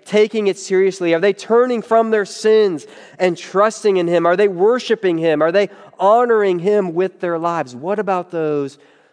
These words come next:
who have heard about Jesus? And it goes back to his whole point.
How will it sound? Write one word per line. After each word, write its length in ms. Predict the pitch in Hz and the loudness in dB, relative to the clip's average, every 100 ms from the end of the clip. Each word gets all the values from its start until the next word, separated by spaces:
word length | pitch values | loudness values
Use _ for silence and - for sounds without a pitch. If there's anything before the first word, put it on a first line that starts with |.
| _ | _
who 240 | - 131 | -12 -12
have 720 | 117 - 151 143 127 120 110 - _ _ | -12 -16 -8 -6 -4 -4 -6 -10 _ _
heard 440 | - 127 117 113 113 | -10 -8 -6 -8 -10
about 300 | 135 113 113 | -10 -8 -8
Jesus? 420 | 117 110 104 - | -10 -16 -16 -20
And 120 | 117 117 | -20 -8
it 40 | |
goes 220 | 147 190 | -4 -4
back 260 | 160 190 190 | -4 -6 -6
to 80 | 175 | -10
his 120 | 156 | -8
whole 160 | 185 180 | -8 -10
point. 400 | - 185 151 | -8 -8 -8